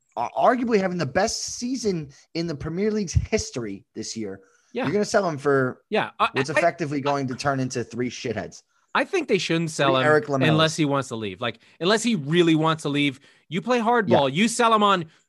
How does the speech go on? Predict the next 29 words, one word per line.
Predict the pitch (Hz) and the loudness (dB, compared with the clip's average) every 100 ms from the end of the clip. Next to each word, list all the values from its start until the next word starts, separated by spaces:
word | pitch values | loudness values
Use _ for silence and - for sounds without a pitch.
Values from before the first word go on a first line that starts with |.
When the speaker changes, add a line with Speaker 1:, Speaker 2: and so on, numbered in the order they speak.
| _ | _
Speaker 2:
"You | 113 170 185 | -6 2 4
are | 190 | 4
a | 196 | 0
fucking | - 165 165 160 | -4 -4 -4 -4
legend. | 135 135 110 90 _ _ _ | -2 -4 -6 -16 _ _ _
You're | 120 131 | -6 -6
bigger | 131 156 160 | -2 2 2
than | 190 196 | 2 0
Alan | 175 165 165 | 0 0 0
Shearer." | 160 - 147 139 131 _ _ - | -2 -2 0 0 -2 _ _ -6
Alan | 151 196 | -2 -2
Shearer | 196 - 185 190 | -2 -2 0 2
won | 160 151 139 | 2 0 -2
one | 131 160 185 185 | 0 0 0 -4
fucking | - 180 165 175 170 | -6 -6 -4 -4 -6
trophy | 156 - 165 160 156 147 135 _ - | -6 -2 -2 -2 -6 -6 -10 _ -10
with | 131 135 - | -4 -4 -2
Blackburn | 147 147 - 147 143 139 | -2 -2 -2 -2 -2 -4
early | 175 156 165 160 | -4 -2 -2 -2
in | |
his | 156 151 | -4 -6
career. | - 139 131 123 117 _ _ - | -6 -4 -2 -4 -6 _ _ -10
And | 156 143 | -8 -4
yeah, | 165 208 202 | 0 0 0
that | 180 170 | -2 -2
made | 175 165 | -4 -2
something | 185 165 160 | -4 -4 -8
for | 156 | -6
him, | 139 180 151 | -4 -4 -6